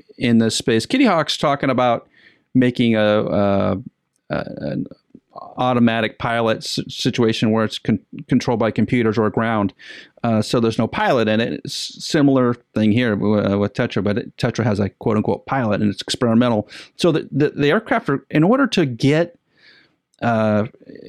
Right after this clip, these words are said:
any usefulness out of the vehicle, it can't be that large, right? You can't, when you get to five, six people, the aircraft just explodes in terms of size and power usage, the whole thing.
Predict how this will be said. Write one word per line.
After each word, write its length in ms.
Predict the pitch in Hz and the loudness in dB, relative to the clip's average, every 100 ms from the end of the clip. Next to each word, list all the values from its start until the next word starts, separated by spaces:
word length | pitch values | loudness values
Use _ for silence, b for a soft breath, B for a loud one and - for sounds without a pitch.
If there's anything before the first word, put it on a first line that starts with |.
| - - - | -18 -18 -12
any 380 | 107 143 156 151 | -2 2 4 4
usefulness 920 | 127 127 143 165 - - 165 170 170 | 4 4 4 0 -6 -2 2 2 2
out 220 | 156 156 | 0 0
of 80 | 135 | 2
the 180 | 139 127 | 2 0
vehicle, 500 | 117 131 151 190 - | 2 0 2 0 0
it 120 | 139 | -2
can't 280 | - 196 226 | 0 0 2
be 100 | 202 | 2
that 240 | 165 151 | 2 0
large, 500 | 143 190 262 117 113 | 0 2 2 0 -2
right? 220 | - 156 185 | 0 2 2
You 100 | 151 | 0
can't, 380 | - 208 - | 0 0 0
when 160 | 147 151 | 2 2
you 60 | 160 | 4
get 180 | 214 | 2
to 120 | 240 160 | 0 -4
five, 500 | - 139 131 170 175 | -4 -4 0 0 0
six 280 | - 147 | -2 -4
people, 440 | - 190 233 151 139 | -2 0 2 0 0
the 160 | 143 | 0
aircraft 380 | 160 233 156 135 | 0 0 -4 -4
just 120 | 117 | -4
explodes 640 | 117 - - - 160 240 151 | -6 -8 -8 -2 2 2 2
in 80 | 110 | 2
terms 220 | 127 113 | 0 -2
of 80 | - | -2
size 340 | 135 131 135 | -2 0 -2
and 100 | 98 | -2
power 300 | - 127 120 | -2 0 0
usage, 360 | 113 113 131 113 | 0 2 0 0
the 100 | 110 | 0
whole 160 | 107 | -2
thing. 440 | - 226 185 123 | 0 0 2 2